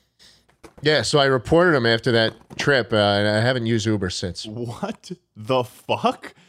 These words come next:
Speaker 2: So
Speaker 1: Yeah.
Speaker 2: there were two people in the Uber.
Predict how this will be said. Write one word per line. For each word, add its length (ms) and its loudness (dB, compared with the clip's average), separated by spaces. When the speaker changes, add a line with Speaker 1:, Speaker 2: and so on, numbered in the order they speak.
Speaker 2:
So 420 0
Speaker 1:
Yeah. 280 0
Speaker 2:
there 160 2
were 180 0
two 400 -6
people 440 -6
in 100 -6
the 80 -6
Uber. 420 -6